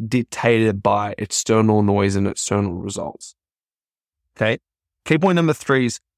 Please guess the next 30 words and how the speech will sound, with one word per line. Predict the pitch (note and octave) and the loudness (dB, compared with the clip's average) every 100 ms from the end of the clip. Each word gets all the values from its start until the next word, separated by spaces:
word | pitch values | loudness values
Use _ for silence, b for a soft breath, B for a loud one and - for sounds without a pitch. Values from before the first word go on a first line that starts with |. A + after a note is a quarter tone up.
| _ | _
what | - A#2 E3 - | -6 0 0 2
lights | C#3 D#3 - | 0 0 0
you | D3 | -2
on | C3+ | -2
fire? | A#2 - C3+ A2 | -2 -2 -2 -2
Lean | A2+ D#3 | 0 2
into | F3 F3+ | 2 0
having | D3 C#3 C#3 B2+ | -2 0 2 0
fun. | - - G#2+ B1 - _ - | -2 -2 -2 -4 -16 _ -14
Okay. | A#2 B2 C3 | -8 -6 -4
When | A2+ B2 D#3+ | 0 0 0
you | E3+ | -2
fill | E3 | 0
up | C#3+ A2+ | 0 -2
your | - | -2
cup, | C3 B2 | -2 0
there's | A#2+ A2+ | 0 2
a | A2 | 2
lightness | A2 A2 A#2 - A2+ | 2 2 2 0 -2
that | A2+ - | -2 -4
comes | - G#2+ G#2 G2 | -4 -2 -2 -2
with | G2+ F2+ | -4 -4
that. | - - _ _ _ _ _ _ _ _ _ - | -8 -10 _ _ _ _ _ _ _ _ _ -2
And | A#2+ | -2
so | A#2+ | 0
what | A2 C3 | 0 0
do | E3 | 2
you | F#3 | 2
enjoy | F3 D3+ E3 | 4 2 2
doing? | C#3 C#3 D3+ F2+ A2 | 2 0 -2 -6 -16